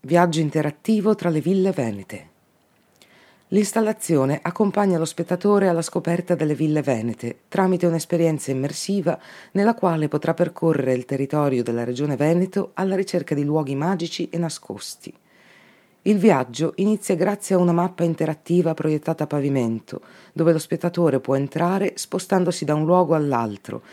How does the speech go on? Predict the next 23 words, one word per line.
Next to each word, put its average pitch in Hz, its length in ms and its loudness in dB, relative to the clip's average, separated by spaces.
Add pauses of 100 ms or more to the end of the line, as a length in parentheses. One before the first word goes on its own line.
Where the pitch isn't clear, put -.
(140)
esplorando 139 600 0
il 123 80 -4
territorio 165 600 2
con 143 160 -4
una 151 160 0
lente 151 300 0
di 120 80 -4
ingrandimento 170 760 0
virtuale. 143 800 -6 (1300)
L'esplorazione 190 920 2
lo 185 140 0
porterà 202 380 2
a 196 40 6
imbattersi 180 580 0
nei 175 140 4
luoghi 165 320 4
in 170 80 2
cui 165 160 -2
sono 165 220 -2
ubicate 156 560 -4
le 151 100 -2
principali 143 500 -4
ville. 98 440 -8